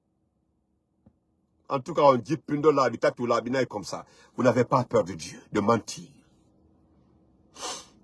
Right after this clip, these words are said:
Non seulement vous n'avez aucune information par rapport à l'évolution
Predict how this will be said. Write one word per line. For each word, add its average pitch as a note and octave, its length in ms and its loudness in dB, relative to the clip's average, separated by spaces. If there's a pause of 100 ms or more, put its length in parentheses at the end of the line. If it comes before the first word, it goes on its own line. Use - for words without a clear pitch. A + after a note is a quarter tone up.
(140)
Non D#3 320 10
seulement C#3+ 320 8
vous C3 60 8
n'avez A#2 220 8
aucune B2+ 360 6
information A#2+ 640 4
par G2+ 180 0
rapport G#2 460 4 (1300)
à A2+ 100 4
l'évolution C3+ 840 8